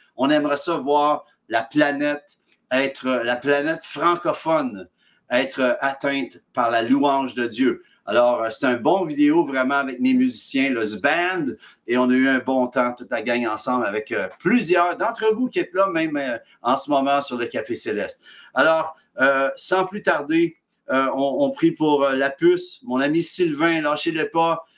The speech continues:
Euh, j'ai vu son épouse dernièrement. Euh, ça va pas très bien. Euh,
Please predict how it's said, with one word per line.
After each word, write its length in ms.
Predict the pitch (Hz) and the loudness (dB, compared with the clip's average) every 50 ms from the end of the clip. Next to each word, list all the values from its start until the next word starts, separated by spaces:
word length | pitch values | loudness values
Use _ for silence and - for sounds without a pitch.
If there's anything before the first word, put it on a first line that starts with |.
| _ _ - | _ _ 0
Euh, 300 | 117 120 127 127 127 127 | 0 2 2 2 0 -2
j'ai 180 | 123 120 131 127 | -2 -4 -4 -4
vu 120 | 123 147 | -4 -4
son 200 | 143 - 147 143 | -2 -2 0 0
épouse 380 | 139 131 131 - 156 156 147 139 | 0 -2 0 0 0 0 2 2
dernièrement. 640 | 151 143 131 135 139 135 131 135 139 139 139 143 139 - - _ _ _ _ - | 2 2 2 0 0 0 0 0 2 2 0 0 -2 -6 -12 _ _ _ _ -6
Euh, 100 | 117 117 | -4 -2
ça 160 | - 131 127 | 0 0 2
va 120 | 123 127 127 | 2 0 0
pas 120 | 139 139 | 0 -2
très 220 | 139 143 143 139 | 0 0 -2 -2
bien. 340 | 131 120 139 143 147 147 143 - _ _ _ _ _ _ - | 0 0 0 0 0 0 -2 -6 _ _ _ _ _ _ 0
Euh, 340 | 113 117 123 123 123 123 127 | 2 2 2 2 2 0 -2